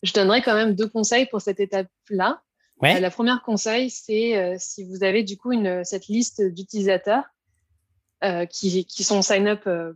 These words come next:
Speaker 1: pour rejoindre votre bêta, si vous savez déjà à l'avance qu'il y a de grandes chances que votre, euh, produit change, euh, que vous, que vous fassiez plusieurs rounds, on va dire, d'itération, un conseil de ne pas utiliser toute votre liste d'utilisateurs d'un coup.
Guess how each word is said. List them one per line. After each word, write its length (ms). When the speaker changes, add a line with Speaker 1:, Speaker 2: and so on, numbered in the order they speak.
Speaker 1:
pour 120
rejoindre 260
votre 240
bêta, 480
si 220
vous 160
savez 260
déjà 260
à 40
l'avance 520
qu'il 180
y 20
a 60
de 100
grandes 240
chances 340
que 60
votre, 380
euh, 260
produit 520
change, 540
euh, 180
que 140
vous, 320
que 140
vous 60
fassiez 280
plusieurs 500
rounds, 300
on 80
va 100
dire, 160
d'itération, 680
un 120
conseil 380
de 100
ne 120
pas 280
utiliser 540
toute 180
votre 280
liste 160
d'utilisateurs 500
d'un 240
coup. 300